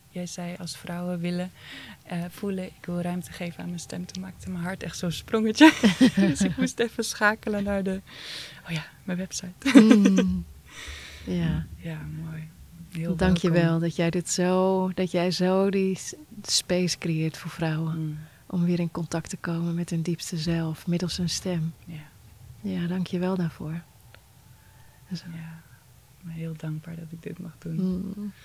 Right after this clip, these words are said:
Speaker 2: Zou jij willen afronden met, voor ons met misschien nog wat van jouw prachtige muziek? Want, oh,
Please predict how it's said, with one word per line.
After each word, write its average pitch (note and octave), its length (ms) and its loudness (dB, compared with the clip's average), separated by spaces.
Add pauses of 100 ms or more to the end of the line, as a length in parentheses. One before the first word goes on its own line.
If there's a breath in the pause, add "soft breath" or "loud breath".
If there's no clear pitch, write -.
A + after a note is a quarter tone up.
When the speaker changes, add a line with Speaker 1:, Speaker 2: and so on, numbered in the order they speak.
(920 loud breath)
Speaker 2:
Zou F3+ 280 2
jij F#3 160 2
willen F3+ 220 0
afronden E3 720 -2
met, F3+ 160 -8
voor F#3 200 -6
ons E3+ 340 -6
met F3+ 180 -4
misschien F#3 320 -6
nog F#3+ 140 -6
wat - 400 -8
van F#3+ 100 -2
jouw F#3 180 0
prachtige F#3+ 520 -4
muziek? E3+ 440 -2
Want, F3+ 320 -2
oh, G3+ 240 0